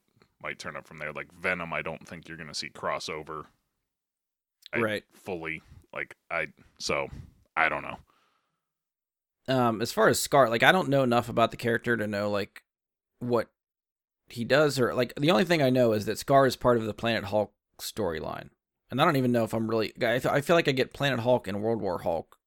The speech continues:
Speaker 2: mixed up with, like, the stories
Speaker 1: Right.
Speaker 2: that happen.
Speaker 1: He's, he's Planet Hulk. Um, they
Speaker 2: So
Speaker 1: basically,
Speaker 2: do you know,
Speaker 1: like,
Speaker 2: like, the overarching thing for Planet Hulk? Can you summarize it quickly or no?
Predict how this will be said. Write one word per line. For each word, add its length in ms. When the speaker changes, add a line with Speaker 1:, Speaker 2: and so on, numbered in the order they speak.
Speaker 2:
mixed 340
up 300
with, 260
like, 200
the 100
stories 400
Speaker 1:
Right. 80
Speaker 2:
that 40
happen. 240
Speaker 1:
He's, 440
he's 160
Planet 360
Hulk. 320
Um, 460
they 100
Speaker 2:
So 40
Speaker 1:
basically, 340
Speaker 2:
do 80
you 80
know, 140
Speaker 1:
like, 100
Speaker 2:
like, 140
the 100
overarching 580
thing 240
for 140
Planet 300
Hulk? 180
Can 100
you 80
summarize 400
it 60
quickly 340
or 100
no? 280